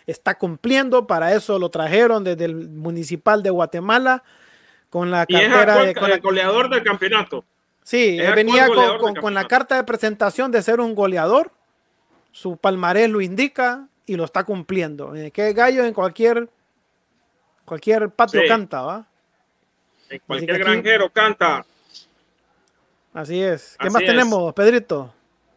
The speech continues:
Speaker 2: Bueno, y el Olimpia a las ocho de la noche en el Estadio Nacional de Tegucigalpa se enfrentó al Platense,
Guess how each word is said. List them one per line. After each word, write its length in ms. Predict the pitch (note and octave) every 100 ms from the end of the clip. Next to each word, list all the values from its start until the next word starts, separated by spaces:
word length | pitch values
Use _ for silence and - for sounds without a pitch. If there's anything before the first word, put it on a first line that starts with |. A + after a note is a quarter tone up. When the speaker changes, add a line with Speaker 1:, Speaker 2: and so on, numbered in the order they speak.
| _ _ _ _ -
Speaker 2:
Bueno, 320 | F3+ G#3+ G#3
y 60 |
el 120 | G3+ G3
Olimpia 520 | G3 B3+ C4 A#3+ A3
a 40 |
las 220 | F#3+ F3
ocho 260 | A3+ A3+ A#3
de 60 | G#3+
la 140 | G3+
noche 640 | A3 B3 - A3 G#3+ G3+
en 100 | F3
el 40 | F3
Estadio 520 | D#3+ G#3+ A3 A3 G3+
Nacional 500 | F#3 F3+ F3 F#3 A3
de 120 | G#3+
Tegucigalpa 840 | F#3+ F3+ E3+ E3+ G3 A#3+ B3 A#3 G3
se 120 | F#3
enfrentó 680 | E3+ D#3+ - A3 A#3 A#3 - _ _ _ _ _ -
al 260 | D#3 D#3
Platense, 1300 | - E3 D#3 - B3+ C4 A#3+ A#3+ G#3+ F#3 D#3 C3